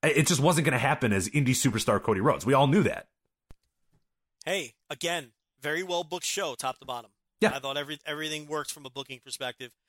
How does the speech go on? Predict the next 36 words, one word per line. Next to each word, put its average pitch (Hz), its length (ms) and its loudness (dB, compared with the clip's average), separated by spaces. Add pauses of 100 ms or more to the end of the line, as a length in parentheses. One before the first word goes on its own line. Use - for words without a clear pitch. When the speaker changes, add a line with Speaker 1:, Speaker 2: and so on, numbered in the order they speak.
(260)
Speaker 2:
Dalton 165 240 -4
Castle, 165 340 -4
Colt 165 220 -10
Cabana 143 320 -6
was 139 120 -12
a 131 40 -18
nothing 131 340 -12
match. 123 460 -10 (100)
That 139 80 -6
was 127 120 -6
a 127 40 -10
two-star 139 420 -6
special. 123 520 -10
Didn't 127 240 -10
like 120 220 -12
it. 120 120 -14 (560)
Um, 123 300 -8
Silas 156 500 -2
Young 151 280 -4
over 147 220 -14
Jushin 147 360 -8
Liger 135 280 -6
was 120 160 -20
very 143 260 -6
disappointing. 117 520 -12 (460)
I - 80 -8
didn't 131 160 -12
like 120 200 -10
that. 110 260 -14 (600)
And, 127 300 -10
uh, 120 340 -8
the 143 80 -10
opener 160 360 -6
was 143 180 -6
the 147 100 -8
Rebellion, 139 640 -8